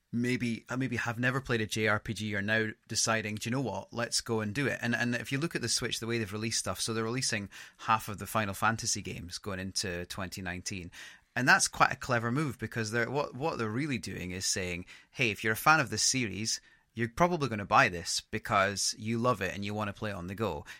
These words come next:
If you're not a fan of this series 'cause you've never played it, buy one of these games. You can play it on the go." <laughs> It's kinda clever, you know?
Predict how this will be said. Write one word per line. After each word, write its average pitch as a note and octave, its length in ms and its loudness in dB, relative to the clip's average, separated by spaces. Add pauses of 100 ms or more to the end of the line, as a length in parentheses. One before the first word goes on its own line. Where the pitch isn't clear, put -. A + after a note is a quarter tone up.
(120)
If - 140 -16
you're B2 100 0
not D#3 200 2
a - 20 -4
fan G#2 220 0
of F2 80 -6
this F#2 100 -4
series F#2 380 -2
'cause F#2+ 160 -6
you've F2+ 100 -10
never G#2 220 -2
played C3 260 0
it, - 160 -4 (300)
buy E3+ 180 6
one F3+ 120 4
of C3+ 60 4
these A2+ 200 0
games. G#2 400 2
You A2 60 -4
can A#2 100 -6
play C#3+ 160 2
it B2 80 4
on G#2+ 120 0
the G2+ 80 -4
go." A2 240 2 (240)
<laughs> - 220 -14
It's C#3+ 140 2
kinda F#3+ 240 8
clever, C#3+ 480 4
you A2 100 -6
know? D3+ 220 -6